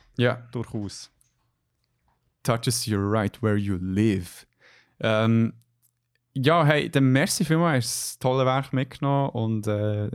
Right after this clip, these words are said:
Speaker 1: für die tolle Diskussion. Ähm, jetzt schnell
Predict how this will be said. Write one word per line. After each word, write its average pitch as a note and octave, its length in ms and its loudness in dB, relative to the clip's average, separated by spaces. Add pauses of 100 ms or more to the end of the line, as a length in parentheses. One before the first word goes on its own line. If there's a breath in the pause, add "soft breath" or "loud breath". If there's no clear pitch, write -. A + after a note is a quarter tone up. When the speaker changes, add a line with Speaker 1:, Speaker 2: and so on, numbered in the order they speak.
(960)
Speaker 1:
für G#2+ 160 -2
die G#2+ 200 -8
tolle B2+ 380 0
Diskussion. B2+ 920 0 (920 soft breath)
Ähm, B2 600 2 (560)
jetzt D3 340 0
schnell D3 500 2